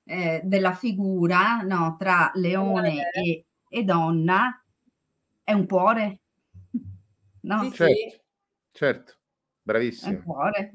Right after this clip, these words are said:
Speaker 2: Bellissimo.
Speaker 1: E, e a me, a me è piaciuta, mi, mi è piaciuta tantissimo questa, questa carta qui, perché, eh, proprio c'ho, c'ho visto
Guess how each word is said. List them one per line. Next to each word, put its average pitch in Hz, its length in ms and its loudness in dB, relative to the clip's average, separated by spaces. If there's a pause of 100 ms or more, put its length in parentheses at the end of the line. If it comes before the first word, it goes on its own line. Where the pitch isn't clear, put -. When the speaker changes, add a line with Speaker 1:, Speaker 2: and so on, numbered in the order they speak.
(1120)
Speaker 2:
Bellissimo. 311 220 0
Speaker 1:
E, 156 240 2 (800)
e - 80 -4
a 262 80 4
me, 277 320 4
a 220 60 2
me 285 180 4
è - 60 -2
piaciuta, 240 640 0
mi, 233 220 4
mi 226 360 0
è 233 80 -2
piaciuta 247 440 -2
tantissimo 240 960 -2
questa, 165 840 -2
questa 185 280 -4
carta 185 420 -2
qui, 165 380 -6 (1160)
perché, 269 720 2
eh, 185 680 6
proprio 277 340 0
c'ho, 170 1400 0
c'ho 269 160 -2
visto 285 760 0